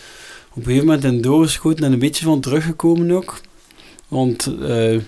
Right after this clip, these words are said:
mijn vrouw geeft dus knutselworkshops. En je geeft dan een bon voor knutselworkshop met, met vriendjes en zo.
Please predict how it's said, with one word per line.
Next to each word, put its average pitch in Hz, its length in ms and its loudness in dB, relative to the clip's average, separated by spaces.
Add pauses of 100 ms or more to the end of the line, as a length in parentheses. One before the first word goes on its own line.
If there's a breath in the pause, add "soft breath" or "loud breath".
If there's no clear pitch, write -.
mijn 117 200 -4
vrouw 113 240 -4
geeft 131 220 -4
dus - 140 -6
knutselworkshops. 147 1200 -2 (680 loud breath)
En 127 120 -4
je 117 80 -2
geeft 117 260 -2
dan 113 160 0
een 110 120 2
bon 135 260 0
voor 127 120 -2
knutselworkshop 147 960 -2
met, 123 280 -2
met 117 240 -2
vriendjes 139 420 0
en 151 180 0
zo. 156 240 0